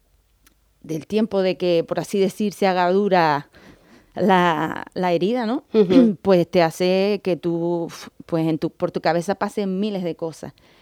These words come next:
Speaker 1: Hay algo también muy importante que, que hay que,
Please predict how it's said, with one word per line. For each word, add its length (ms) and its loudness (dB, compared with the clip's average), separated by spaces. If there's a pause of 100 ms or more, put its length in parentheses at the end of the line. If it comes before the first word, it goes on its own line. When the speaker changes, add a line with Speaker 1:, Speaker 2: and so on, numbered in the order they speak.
(460)
Speaker 1:
Hay 180 2
algo 200 4
también 260 -2
muy 160 -2
importante 600 -4
que, 580 0
que 180 -2
hay 200 0
que, 1040 -2